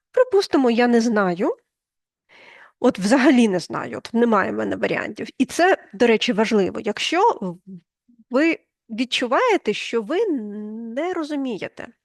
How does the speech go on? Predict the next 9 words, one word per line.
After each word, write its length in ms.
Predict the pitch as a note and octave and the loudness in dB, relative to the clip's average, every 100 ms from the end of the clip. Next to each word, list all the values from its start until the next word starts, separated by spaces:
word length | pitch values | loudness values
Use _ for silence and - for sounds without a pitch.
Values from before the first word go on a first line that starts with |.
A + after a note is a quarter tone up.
| _ _ _ - | _ _ _ -6
яка 300 | G#3 G3 F#3+ | -4 -2 -2
має 240 | G#3 F#3+ | -2 -4
бути 280 | G3+ - G3 | -6 -8 -4
відповідь, 480 | - - C4 G3 - | -2 0 0 -2 -4
то 80 | A#3 | -8
краще 540 | - D4+ C5 - A3 - | -2 0 0 -4 -6 -6
не 200 | A#3 F#4+ | -2 -2
вгадувати. 840 | F#4+ E4 F#4+ C4 F3+ - - - _ _ _ _ _ _ _ - | 0 0 0 -2 -6 -10 -14 -18 _ _ _ _ _ _ _ -2
А, 220 | A3+ | -2